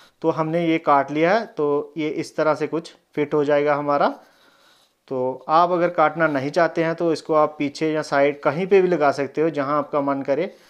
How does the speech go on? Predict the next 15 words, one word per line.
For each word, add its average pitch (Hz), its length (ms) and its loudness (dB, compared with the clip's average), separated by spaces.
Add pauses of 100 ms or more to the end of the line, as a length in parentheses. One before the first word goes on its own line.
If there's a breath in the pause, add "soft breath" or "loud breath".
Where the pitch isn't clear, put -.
(200 loud breath)
चाहे 156 240 2
तो 160 140 -2
इसको 156 200 -4
अंदर 147 380 -2
भी 180 80 2
रख 170 220 0
सकते 151 320 -2
हैं, 190 180 -6 (140)
लेकिन 147 260 -6
उसके 147 320 -6
लिए 147 200 -2
सिर्फ 156 260 -6
इसका 147 340 -4
जो 139 140 -2
है 175 240 -2